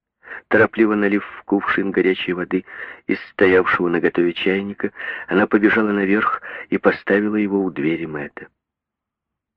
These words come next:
Он одевался долго, но в три четверти первого, наконец, медленно спустился вниз и вошел в кухню.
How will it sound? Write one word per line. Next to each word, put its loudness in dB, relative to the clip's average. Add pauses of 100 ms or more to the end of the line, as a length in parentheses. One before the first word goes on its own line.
(140)
Он 4
одевался 0
долго, -2 (680)
но 0
в -8
три -2
четверти -6 (160)
первого, -2
наконец, -4 (600)
медленно -2
спустился -8
вниз -2 (1200)
и -2
вошел 0
в -16
кухню. -6